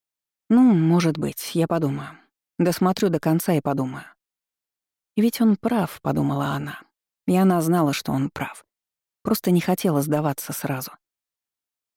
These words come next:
«Если бы ты не смотался домой и не заглянул. Вот что меня чертовски злит», добавила она, «так это что ты те два дня взял. У меня была важная встреча, я тебе еще перед отъездом сказал.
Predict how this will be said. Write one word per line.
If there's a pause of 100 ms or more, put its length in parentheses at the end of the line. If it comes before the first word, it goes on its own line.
(340)
«Если
бы
ты
не
смотался
домой
и
не
заглянул. (1000)
Вот
что
меня
чертовски
злит», (140)
добавила
она, (380)
«так
это
что
ты
те
два
дня
взял. (520)
У
меня
была
важная
встреча,
я
тебе
еще
перед
отъездом
сказал.